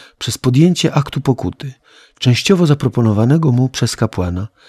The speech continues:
a częściowo pozostawionego własnej inwencji. Każdy grzech jest bowiem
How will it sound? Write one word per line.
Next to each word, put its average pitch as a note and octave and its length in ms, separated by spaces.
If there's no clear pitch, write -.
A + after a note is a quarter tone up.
a - 80
częściowo D#3+ 500
pozostawionego C#3 840
własnej D3+ 380
inwencji. F2+ 540
Każdy G2+ 500
grzech - 440
jest F#2+ 140
bowiem A#2 400